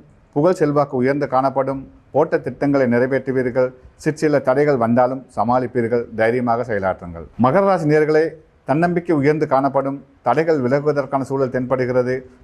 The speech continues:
தொழில் ரீதியில் புதிய பிரச்சனைகளுக்கு முகம் கொடுத்தாலும் கௌரவம், புகழ், செல்வாக்குக்கு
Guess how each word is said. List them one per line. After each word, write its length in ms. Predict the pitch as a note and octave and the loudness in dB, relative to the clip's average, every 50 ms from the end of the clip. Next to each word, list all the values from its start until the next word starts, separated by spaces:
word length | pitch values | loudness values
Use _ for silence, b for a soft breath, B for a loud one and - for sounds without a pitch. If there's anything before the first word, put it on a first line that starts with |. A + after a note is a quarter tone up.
| B - | B -2
தொழில் 260 | C3+ D3+ F3 E3+ D#3 D#3 | 0 2 2 2 2 0
ரீதியில் 360 | D#3 D3 D3+ C#3+ D3 D3+ D3+ D3 - | 0 0 0 -2 -2 -4 -4 -4 -4
புதிய 200 | C#3 C#3 D#3 E3+ D#3 D3 | -2 2 2 2 2 2
பிரச்சனைகளுக்கு 480 | - C3+ C3+ - D3 C#3 C#3 C3+ - A#2 A#2+ | 0 -4 -4 -4 -6 -6 -4 -4 -2 -2 0
முகம் 180 | A#2+ C3 C3+ | 0 0 0
கொடுத்தாலும் 520 | C3 B2+ B2+ A#2 - C3 C3 C3 C#3 C#3+ C#3+ b b b b - G#2+ | -2 -2 -2 0 2 2 2 2 0 -4 -8 b b b b -2 0
கௌரவம், 380 | B2 C3 C#3+ D#3 D#3+ D#3 D3+ C#3 | 2 2 2 2 0 0 -2 -2
புகழ், 200 | C3+ B2+ C#3 C3+ - | -2 -2 0 0 0
செல்வாக்குக்கு 540 | A#2+ B2 B2+ C3 B2 B2 B2+ B2 - - | 0 2 2 2 0 0 -2 -8 -10 -8